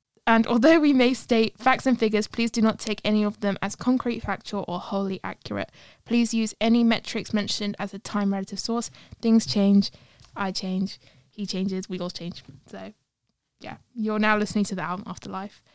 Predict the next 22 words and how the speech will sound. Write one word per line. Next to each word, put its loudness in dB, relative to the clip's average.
where 2
on 8
today's 2
episode, -2
we 0
will 2
be -4
discussing -2
Olivia 2
Rodrigo's 0
sophomore 0
album, -2
Guts, -2
uh, -2
after 0
the -2
success -4
of -4
her -8
first 0
album, 0
Sour, -6